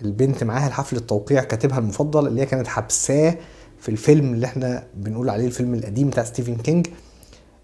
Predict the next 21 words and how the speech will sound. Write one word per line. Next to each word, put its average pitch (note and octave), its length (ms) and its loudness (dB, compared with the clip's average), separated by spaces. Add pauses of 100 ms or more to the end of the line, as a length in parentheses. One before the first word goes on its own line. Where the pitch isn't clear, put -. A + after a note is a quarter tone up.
(200)
راحت F3+ 180 0
حفلة F#3+ 280 4
التوقيع F3 600 2 (680)
والبنت، A#2 680 4
آه، A2+ 560 0
جنبها A#2 680 0
كرسي D3 380 2
في - 200 -8
الآخر، C3 400 0
آخر C#3+ 160 0
مشهد D3 260 0
كده D#3 280 0 (640)
كرسي C#3+ 280 2
فاضي. A2 300 -2 (500)
طب A#2+ 100 -14
فاهم؟ C#3 220 -4
ف-، C#3+ 120 -2
فدي A#2+ 560 0
بقى D3 200 2
ممكن D3 240 0
تكون D3+ 420 0